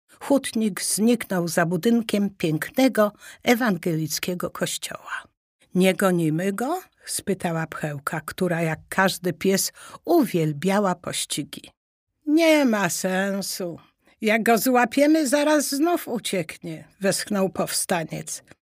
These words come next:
„A przecież go nie przywiążę. Trzeba mu raz na zawsze wybić z głowy uciekanie. Przecież to pomnik. Właśnie dlatego po was zadzwoniłem. Kompletnie sobie z nim nie radzę.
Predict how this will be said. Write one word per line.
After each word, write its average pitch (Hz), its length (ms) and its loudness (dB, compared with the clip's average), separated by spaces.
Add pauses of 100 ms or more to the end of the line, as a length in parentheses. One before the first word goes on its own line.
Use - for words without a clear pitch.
(140)
„A 190 100 0
przecież 185 500 0
go 196 140 0
nie 202 200 2
przywiążę. 262 880 -2 (580)
Trzeba 339 380 2
mu 214 220 2
raz 285 380 2
na 175 140 -2
zawsze 233 500 0
wybić 220 520 0
z - 80 -4
głowy 190 400 0
uciekanie. - 680 -6 (560)
Przecież - 500 -2
to 151 160 -4
pomnik. 214 880 -2 (520)
Właśnie 226 420 2
dlatego 226 580 0
po 202 160 -4
was 175 220 -4
zadzwoniłem. 165 920 -4 (440)
Kompletnie 311 840 0
sobie 226 380 0
z - 120 -8
nim 214 220 0
nie 185 140 2
radzę. 156 420 -6